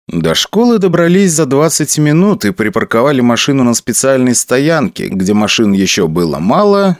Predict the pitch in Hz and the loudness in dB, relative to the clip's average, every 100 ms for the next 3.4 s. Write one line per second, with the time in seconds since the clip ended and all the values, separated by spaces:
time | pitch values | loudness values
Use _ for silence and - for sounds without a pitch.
0 | - 123 233 220 - 220 208 151 156 175 | -4 -2 -2 -2 -2 0 2 2 2 2
1 | 170 151 147 131 107 127 135 123 - 113 | 2 2 2 2 2 0 0 0 0 -4
2 | 92 - 107 104 98 95 - 90 82 71 | -4 -2 0 2 0 0 -2 -2 -2 -4
3 | 64 57 - - | -6 -6 -8 -10